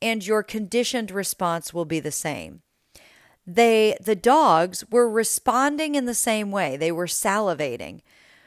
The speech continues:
but they're now responding to something different. And so instead of the dogs salivating to the food,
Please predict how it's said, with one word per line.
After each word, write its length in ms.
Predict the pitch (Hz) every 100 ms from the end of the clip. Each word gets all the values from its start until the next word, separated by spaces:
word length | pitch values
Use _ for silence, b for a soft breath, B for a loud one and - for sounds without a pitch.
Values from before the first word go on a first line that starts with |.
| b b b _ -
but 480 | 277 294 180 175 - _
they're 300 | 175 226 226
now 320 | 220 226 247
responding 800 | 254 254 - - 185 180 180 190
to 140 | - 202
something 580 | - 160 - 165 160 139
different. 600 | - 160 - 78 - - - b b b b b
And 220 | 208 202
so 480 | - 208 190 180 180 -
instead 460 | 185 - 247 247
of 160 | 247 202
the 340 | 214 196 185
dogs 380 | 202 190 185 180
salivating 760 | - 190 190 196 185 185 180 -
to 160 | - 160
the 100 | 156
food, 640 | - 320 302 185 165 180